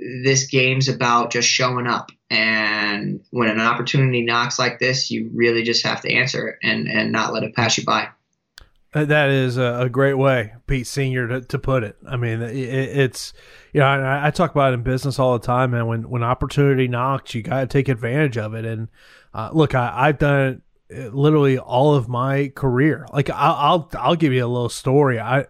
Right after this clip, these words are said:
Speaker 2: when I was, so when I started in radio, I started in radio in two thousand two and
Speaker 1: Mm-hmm.
Speaker 2: started as an intern.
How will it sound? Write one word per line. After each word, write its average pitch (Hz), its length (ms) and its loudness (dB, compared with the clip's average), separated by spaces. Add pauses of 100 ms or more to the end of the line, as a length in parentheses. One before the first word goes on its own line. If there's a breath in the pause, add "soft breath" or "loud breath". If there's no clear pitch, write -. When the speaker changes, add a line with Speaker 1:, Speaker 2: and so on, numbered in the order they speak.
Speaker 2:
when 127 200 -4
I 123 200 0
was, 147 640 0 (580 loud breath)
so 165 180 2
when 143 140 2
I 170 80 2
started 180 400 2
in 135 60 0
radio, 131 320 2
I 123 100 0
started 190 300 0
in 139 60 2
radio 127 440 4
in 110 120 -4
two 135 180 -4
thousand 120 520 -2
two 101 380 -10 (480)
and 120 360 0
Speaker 1:
Mm-hmm. 113 60 0
Speaker 2:
started 143 220 4
as 139 120 0
an 135 140 -4
intern. 135 680 0